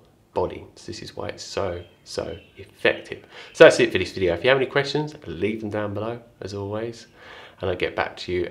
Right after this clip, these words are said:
as soon as I can. And yeah, if you like the video, like it down below. Please share it with others. Don't forget to subscribe to receive more videos from me on a regular basis, and I am gonna be posting them a lot more consistently from this point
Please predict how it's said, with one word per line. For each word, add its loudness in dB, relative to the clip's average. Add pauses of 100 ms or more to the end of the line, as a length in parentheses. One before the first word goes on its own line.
as -4
soon -4
as -10
I -6
can. -4 (680)
And 6
yeah, 4
if -4
you 4
like 6
the -6
video, 2
like 4
it -6
down 0
below. 2
Please -2
share 0
it 0
with 0
others. 2
Don't 0
forget -6
to -10
subscribe 0
to -6
receive -6
more 0
videos -4
from -6
me -6
on -8
a -10
regular -6
basis, -6
and -6
I -2
am -6
gonna -2
be -8
posting -8
them -8
a -4
lot -2
more -6
consistently -10
from -8
this -10
point -12